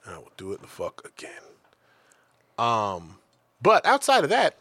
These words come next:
like, you know, I absolutely wish you the best. I want you to, again, whatever it was that caused you to do what you did, I hope you get it together, and I hope you, um, you know, have a good ti-, oh,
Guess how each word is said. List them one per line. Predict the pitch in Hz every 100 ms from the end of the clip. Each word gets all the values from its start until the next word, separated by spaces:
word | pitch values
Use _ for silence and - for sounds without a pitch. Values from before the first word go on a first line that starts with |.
| -
like, | 147 -
you | 233
know, | 185 180
I | - 151
absolutely | 160 156 156 131
wish | 123 120 -
you | 113
the |
best. | 123 - -
I | -
want | 110 117 120 -
you | 113 104
to, | - 107 92 65
again, | 98 123 101 82 - - - _ _ _
whatever | - 123 131 139 151 156
it | 117
was | 123 135 139 135 127 120 -
that | 110 110 110 - - _ _
caused | - - 131 131 113
you | 120 117
to |
do | 104 120
what | 120 110 120
you |
did, | 107 113 123 -
I | 98
hope | 120 110 110
you |
get | 104 113
it | 113
together, | 107 101 107 131 175
and | 165
I | -
hope | - 120 107 110
you, | 110 104 98 - - - _ _ -
um, | 123 120 110 104 95 90 - _ _ _ _ _ _ -
you | 113 117
know, | 117 147
have | 139 123
a | 101
good | 101 123 -
ti-, | -
oh, | 120 127